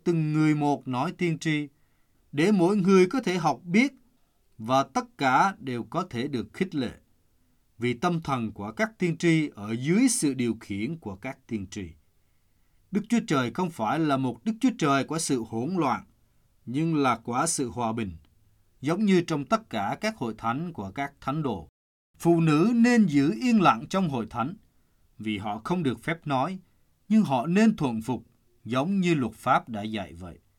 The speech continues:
Nếu có bất cứ điều gì muốn học, các bà, các cô hãy hỏi chồng mình ở nhà,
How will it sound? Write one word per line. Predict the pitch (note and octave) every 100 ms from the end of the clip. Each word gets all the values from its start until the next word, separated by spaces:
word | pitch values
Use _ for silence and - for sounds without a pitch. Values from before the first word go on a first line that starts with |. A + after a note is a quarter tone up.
| _ _ _ _ _ _ -
Nếu | E3+
có | A3 A3
bất | A#3+ B3 -
cứ | A3 C4+
điều | G#3+ D3+
gì | C3 C3+ B2
muốn | B2 G3+
học, | F3+ G#2 - _ _ _ _ _
các | A#3 A#3
bà, | F3+ D3+ C3+ G#2+
các | C#3+ - -
cô | F#3 F#3+ D#3 - _
hãy | F#2 A2
hỏi | A2 C3 D#3
chồng | C3+ A#2
mình | A2+ G2+
ở | F#2 G2+
nhà, | A#2+ A2 F2